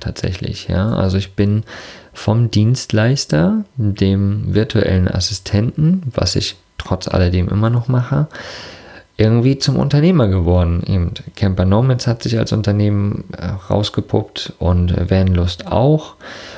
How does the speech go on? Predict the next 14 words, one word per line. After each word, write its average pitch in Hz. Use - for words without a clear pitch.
Und 104
das 110
ist -
total 113
faszinierend, 113
weil 92
es 92
ein 95
spannender, 113
spannender 98
Lernprozess 95
für -
mich 87
ist, -